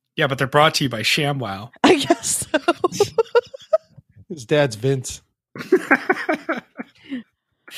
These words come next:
Speaker 2: I should take
Speaker 1: Uh,
Speaker 2: a picture of the, of the dad so you guys can get an image.
Speaker 1: I think Vince has probably got kids in a lot of different cities.
Speaker 3: Yeah, he does.
Speaker 1: <laughs> Everywhere they have a trade show.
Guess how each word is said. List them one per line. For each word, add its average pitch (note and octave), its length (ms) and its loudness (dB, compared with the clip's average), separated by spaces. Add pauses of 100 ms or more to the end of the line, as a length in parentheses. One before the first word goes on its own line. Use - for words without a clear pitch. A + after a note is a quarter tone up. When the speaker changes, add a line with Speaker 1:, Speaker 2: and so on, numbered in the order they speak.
(240)
Speaker 2:
I A#3 80 6
should C4+ 180 0
take D#3 220 4
Speaker 1:
Uh, - 100 6
Speaker 2:
a - 20 -2
picture A3 380 2
of G3 120 0
the, F#3 220 6 (120)
of F3+ 400 2
the F3+ 100 4
dad E3+ 380 4
so G3+ 80 0
you F3 140 2
guys E3+ 260 0
can F#3+ 160 -4
get E3+ 260 -2 (300)
an F#3 120 -2
image. - 460 -6 (100)
Speaker 1:
I - 60 -18
think E3+ 160 -14
Vince E3 260 0
has C#3+ 140 -4
probably C#3+ 300 2
got B2 240 -2
kids C3 220 -2
in B2 60 -6
a B2+ 80 -4
lot B2 260 0
of A2+ 80 -8
different A#2 280 -8
cities. A#2 340 -6 (120)
Speaker 3:
Yeah, C3 160 -4
he A#2+ 80 -6
does. A#2+ 340 -10 (600)
Speaker 1:
<laughs> - 680 -20
Everywhere D#3+ 420 4
they D3 140 2
have C#3 140 2
a B2 40 -4
trade B2 340 -2
show. A#2+ 340 -8